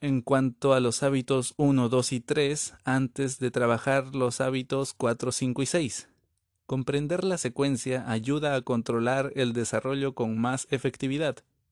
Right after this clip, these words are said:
pero no le sugiero al oyente que se aísle durante varios años hasta desarrollar completamente los hábitos uno, dos y tres. Como parte de un mundo interdependiente,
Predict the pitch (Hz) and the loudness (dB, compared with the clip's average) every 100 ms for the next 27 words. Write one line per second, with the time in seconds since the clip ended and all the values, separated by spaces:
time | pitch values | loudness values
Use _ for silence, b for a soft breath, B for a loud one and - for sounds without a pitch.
0 | _ _ _ _ 135 135 151 190 180 127 | _ _ _ _ 4 4 4 0 0 -2
1 | - 139 123 113 113 110 143 127 131 120 | 0 2 2 2 2 2 0 0 -2 -2
2 | 127 - 104 117 127 123 123 120 117 110 | -4 -2 -2 -2 -2 -2 0 0 0 0
3 | 120 123 127 117 139 147 123 135 - _ | 0 2 2 0 -2 -2 -2 -4 -6 _
4 | 135 131 135 120 113 123 123 131 135 120 | -4 -2 0 -2 0 -2 0 -2 0 -2
5 | 110 127 127 120 120 123 143 147 - _ | -2 -2 -2 0 -2 -2 -4 -6 -10 _
6 | _ - 123 - 139 135 143 143 - - | _ -2 0 2 0 0 0 0 -2 -4
7 | 143 143 139 123 120 131 120 113 95 - | 0 0 0 0 0 -2 -4 -4 -6 -12
8 | - _ _ _ _ _ _ _ _ - | -16 _ _ _ _ _ _ _ _ -2
9 | 156 160 151 185 190 180 147 156 151 151 | 0 2 2 2 0 0 2 0 2 2
10 | 151 127 120 120 127 117 120 123 117 143 | 2 4 2 2 2 0 0 2 2 2
11 | 120 131 135 | 0 -2 -4